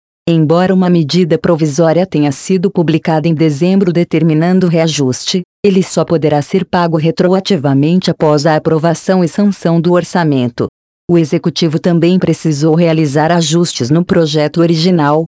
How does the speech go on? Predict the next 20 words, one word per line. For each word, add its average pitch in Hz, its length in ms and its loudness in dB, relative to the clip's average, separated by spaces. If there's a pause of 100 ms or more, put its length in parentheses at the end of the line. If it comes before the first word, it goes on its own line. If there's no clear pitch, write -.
(120)
incluindo 170 540 2
um 156 80 0
corte 180 420 0
de 151 140 0
sete 165 400 -2
bilhões 156 380 0
e 135 60 -2
setecentos 160 800 -2
milhões 147 560 2
de 180 100 0
reais 160 440 0
no 165 140 0
Bolsa 147 400 0
Família 170 420 0
para 170 200 0
realocar 165 580 0
recursos 165 600 -2
a 160 100 0
outros 175 420 -2
programas. 135 760 -2